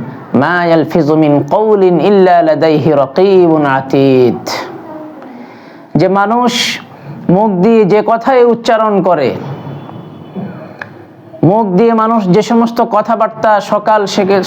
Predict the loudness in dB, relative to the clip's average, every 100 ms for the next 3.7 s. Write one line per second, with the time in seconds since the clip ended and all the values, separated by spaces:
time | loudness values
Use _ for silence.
0 | -6 -8 -4 -2 0 0 0 -2 -2 -2
1 | -2 2 2 0 0 0 0 0 0 2
2 | 2 0 -4 -12 -10 -6 -2 0 2 0
3 | 0 -2 0 0 2 2 0